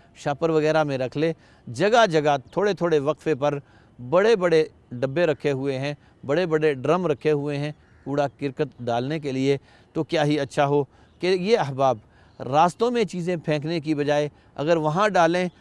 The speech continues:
ये भी आसानी में रहेंगे और दूसरे हुज्जाज किराम भी आसानी में रहेंगे कि रास्ते में आलूदगी फैलने की वजह से किसी को किसी दिक्कत का सामना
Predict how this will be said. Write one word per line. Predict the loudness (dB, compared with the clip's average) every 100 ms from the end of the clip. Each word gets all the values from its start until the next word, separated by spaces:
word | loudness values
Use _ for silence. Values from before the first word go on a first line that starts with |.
| -20 _
ये | -8 0 2
भी | 2 -2 -6 -12 _ _ _ -4
आसानी | -2 0 0 0
में | 0
रहेंगे | 0 0 0 0 -2 -10 -12 2
और | 4 4 0
दूसरे | -4 -2 0 0
हुज्जाज | 0 0 0 0 -2
किराम | -2 -2 -2
भी | -2 -4 -8 _
आसानी | -8 -4 -4 -2 -4
में | -2
रहेंगे | -2 -2 0 0 -2 -14 -12 -2
कि | 0 -2 -6 -2
रास्ते | 0 0 0 0
में | -2 -2
आलूदगी | 0 2 0 -2 -4
फैलने | -4 -4 -4
की | -6 -6
वजह | -2 -2
से | -2 -6 -8 _ _
किसी | -12 -8 -6
को | -4
किसी | -6 -6 -8
दिक्कत | -6 -6 -6 -4
का | -6
सामना | -6 -6 -4 -4